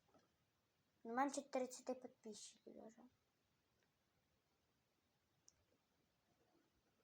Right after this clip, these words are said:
Ну, оцей, м,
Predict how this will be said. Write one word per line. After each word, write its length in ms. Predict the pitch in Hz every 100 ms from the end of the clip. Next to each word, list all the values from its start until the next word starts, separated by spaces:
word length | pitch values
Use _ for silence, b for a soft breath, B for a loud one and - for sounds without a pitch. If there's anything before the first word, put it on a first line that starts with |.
| - - _ _ - -
Ну, 320 | 247 240 240 -
оцей, 500 | 233 - 240 220 220 - - _ _ -
м, 420 | 247 220 214 226